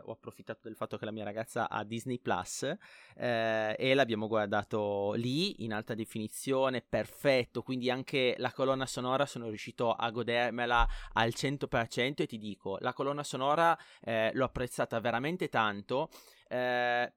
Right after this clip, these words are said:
però è qualcosa di diverso rispetto a, mm, a, a Coco, sai che avevamo fatto il confronto la volta scorsa,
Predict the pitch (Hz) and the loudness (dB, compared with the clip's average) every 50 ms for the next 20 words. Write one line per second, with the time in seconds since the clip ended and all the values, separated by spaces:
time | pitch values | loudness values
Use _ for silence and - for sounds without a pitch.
0 | _ - 185 180 190 185 190 196 - - 147 139 - - 160 151 151 123 139 131 | _ 0 2 4 6 6 6 4 4 2 0 0 0 -2 -2 -2 -2 -4 -4 -6
1 | 147 143 156 160 131 113 107 - - - - 120 113 110 104 - - 120 117 - | -6 0 2 4 4 4 2 0 -4 -8 -4 -2 -2 -4 -4 -6 -8 -8 -8 -10
2 | - - 120 117 - _ - 143 131 127 123 123 - - 107 107 107 104 101 101 | -6 -2 -4 -4 -4 _ -4 0 2 2 2 2 0 0 -2 0 2 2 2 0
3 | 101 104 104 104 101 101 98 95 - _ - - - - - 127 110 - 127 143 | 0 -4 -6 -10 -12 -12 -12 -12 -14 _ -20 -20 -4 4 4 4 6 6 4 2
4 | - - - - 156 131 - - - 120 120 - - - _ - 139 120 120 127 | 2 -2 2 4 4 4 4 0 -4 -4 -4 -4 -8 -18 _ -2 0 0 0 0
5 | 117 117 117 110 - 120 - 131 117 - - 131 123 - - 123 127 123 120 117 | -2 -2 -2 -2 -4 -4 -4 -4 -6 -4 -6 -6 -6 -6 -4 -2 0 0 0 0
6 | - 117 113 113 117 120 113 - 127 - - - 123 131 143 - - 151 139 | 0 0 0 2 0 -2 -4 -4 -10 -10 -6 -2 -2 -2 -2 -2 -2 -4 -4